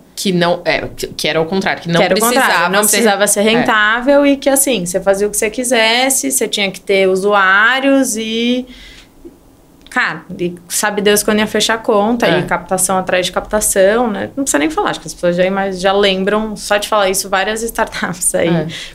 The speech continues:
Speaker 2: com esse perfil,
Speaker 1: Aham.
Speaker 2: né? É, então, acho que a primeira coisa que quer fazer um negócio, pensa num negócio rentável. Porque precisar de investimento é péssimo.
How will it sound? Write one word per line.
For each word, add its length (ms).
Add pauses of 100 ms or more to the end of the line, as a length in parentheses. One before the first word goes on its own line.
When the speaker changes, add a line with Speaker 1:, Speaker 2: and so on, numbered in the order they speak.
Speaker 2:
com 80
esse 160
perfil, 580
Speaker 1:
Aham. 340 (260)
Speaker 2:
né? 340 (320)
É, 540
então, 240
acho 160
que 220
a 80
primeira 420
coisa 320
que 60
quer 120
fazer 200
um 60
negócio, 540
pensa 300
num 120
negócio 300
rentável. 560 (960)
Porque 240
precisar 760
de 140
investimento 840
é 80
péssimo. 580